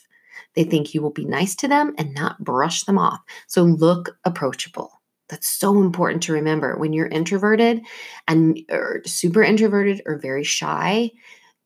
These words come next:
you have to really pay attention to your body language. You gotta make sure you look approachable, and you will increase the likelihood of actually being approached. And here's a biggie, and I talk about it a lot.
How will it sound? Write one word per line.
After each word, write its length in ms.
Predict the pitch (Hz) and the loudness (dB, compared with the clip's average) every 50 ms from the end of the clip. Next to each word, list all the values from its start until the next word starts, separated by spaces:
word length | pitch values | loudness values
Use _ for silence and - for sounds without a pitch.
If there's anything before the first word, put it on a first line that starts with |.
| _ _ _ - | _ _ _ -2
you 80 | 170 165 | -2 -2
have 140 | - - - | -2 -2 -4
to 100 | - 160 | -2 0
really 240 | 156 156 151 165 160 | 4 4 4 4 4
pay 200 | 170 190 190 180 | 4 4 2 4
attention 340 | 185 196 180 175 170 170 | 4 2 0 0 -2 -4
to 100 | 170 170 | -2 -2
your 80 | 170 165 | -2 0
body 300 | 156 156 147 151 156 156 | 0 2 2 2 2 2
language. 580 | 135 127 127 120 - - - - - - - - _ _ _ _ _ _ _ _ _ _ _ _ - | 2 0 -2 -4 -6 -6 -8 -8 -10 -12 -12 -16 _ _ _ _ _ _ _ _ _ _ _ _ -6
You 80 | - | -2
gotta 160 | 165 156 151 156 | 0 0 2 2
make 220 | 156 160 160 - | 0 0 0 0
sure 140 | - - 170 | -2 -2 0
you 180 | 160 160 160 | 0 0 0
look 260 | 156 156 131 127 - - | 0 -2 -2 -4 -6 -10
approachable, 640 | 175 - - 151 147 147 - - - - - - - | -10 -8 -6 -6 -6 -6 -8 -8 -4 -4 -2 -2 0
and 200 | - 165 160 156 | 0 2 2 4
you 180 | 156 160 165 160 | 4 6 6 6
will 120 | 165 165 | 6 6
increase 460 | 135 156 160 165 - - 139 - - - _ | 4 2 0 -2 -2 -2 -2 -2 -4 -8 _
the 80 | - 170 | 0 2
likelihood 640 | 175 208 262 320 370 370 - 196 170 165 156 156 | 4 4 4 4 2 2 0 0 2 2 2 2
of 100 | 175 170 175 | 0 0 0
actually 380 | - 127 - - - - 233 | -4 -4 -4 -6 -4 -2 -2
being 240 | 208 170 139 131 143 | -2 -2 -4 -4 -4
approached. 720 | 156 175 - - - 370 - - - - - - - - _ _ _ _ _ - - - - - - _ - | -6 -8 -6 -4 -2 -2 -2 -4 -8 -12 -12 -12 -14 -20 _ _ _ _ _ -20 -20 -20 -20 -20 -20 _ -2
And 120 | - 170 | 0 0
here's 300 | 180 233 330 392 415 403 | 2 2 4 4 4 4
a 60 | 392 320 | 2 2
biggie, 500 | 311 311 294 220 202 196 190 190 196 - _ _ _ - | 2 2 2 4 4 2 2 0 -4 -8 _ _ _ -2
and 100 | 190 180 | 2 2
I 80 | 175 175 | 2 2
talk 240 | 190 233 247 240 | 2 0 0 0
about 240 | 247 240 240 240 233 | 2 2 2 2 2
it 140 | 233 214 208 | 0 -4 -4
a 40 | 214 | -2
lot. 560 | 214 208 208 214 214 190 175 175 175 - - | -2 0 0 0 0 0 -2 -4 -4 -6 -14